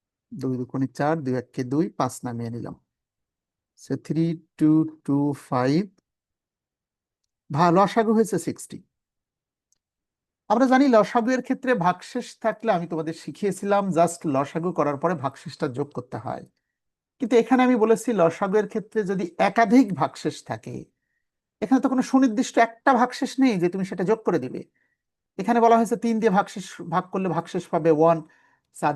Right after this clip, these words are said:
দিয়ে করলে দুই, পাঁচ দিয়ে করলে তিন, ছয় দিয়ে করলে চার, ভিন্ন ভিন্ন ভাগশেষ। তখন যেটি করতে হবে, তখন অ্যাকচুয়াল নিয়ম হলো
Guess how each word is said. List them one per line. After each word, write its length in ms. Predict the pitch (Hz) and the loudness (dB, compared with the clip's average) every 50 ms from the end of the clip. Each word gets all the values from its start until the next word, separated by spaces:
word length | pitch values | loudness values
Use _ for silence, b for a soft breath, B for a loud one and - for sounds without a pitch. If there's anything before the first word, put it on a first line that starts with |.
| 147 | 0
দিয়ে 120 | 147 170 170 170 | 0 0 0 0
করলে 180 | 175 165 160 165 143 165 | 0 -2 -2 0 2 2
দুই, 160 | 165 165 160 156 - - _ _ - | 2 2 2 -2 -6 -16 _ _ -6
পাঁচ 140 | 143 139 139 135 131 | -6 -6 -6 -6 -6
দিয়ে 120 | 156 160 160 | -6 -4 -2
করলে 200 | 175 160 160 160 160 160 | -2 0 0 0 -2 -2
তিন, 140 | 170 160 156 151 143 | -4 -4 -4 -6 -8
ছয় 200 | - - 143 143 139 | -6 -6 -4 -2 0
দিয়ে 100 | 151 156 151 | 0 0 0
করলে 200 | 156 156 156 156 160 160 | 0 0 0 0 0 0
চার, 160 | - 156 156 151 - 175 160 | -2 -2 -2 -4 -6 -6 -4
ভিন্ন 180 | 214 247 254 277 254 214 | -4 -2 -2 -2 -2 -4
ভিন্ন 140 | 220 208 202 180 147 | -4 -4 -4 -6 -6
ভাগশেষ। 360 | 139 - - - - - - - - - _ _ _ _ _ _ _ _ _ _ _ _ _ _ _ _ _ _ _ _ - | -8 -10 -14 -16 -16 -16 -16 -20 -20 -20 _ _ _ _ _ _ _ _ _ _ _ _ _ _ _ _ _ _ _ _ 2
তখন 200 | 240 247 247 294 285 262 | 4 4 4 4 2 2
যেটি 140 | 277 277 254 - | 0 0 0 0
করতে 200 | 208 180 - 220 196 | 0 0 0 0 0
হবে, 120 | 226 240 247 202 | 2 2 2 2
তখন 160 | 165 - 190 165 | 0 0 -2 -4
অ্যাকচুয়াল 420 | 156 156 - - - - 208 214 208 185 151 | -4 -6 -8 -14 -4 0 2 2 2 0 -4
নিয়ম 220 | 147 175 208 202 160 135 | -4 -4 -4 -4 -4 -4
হলো 220 | 139 117 113 120 | -6 -6 -6 -6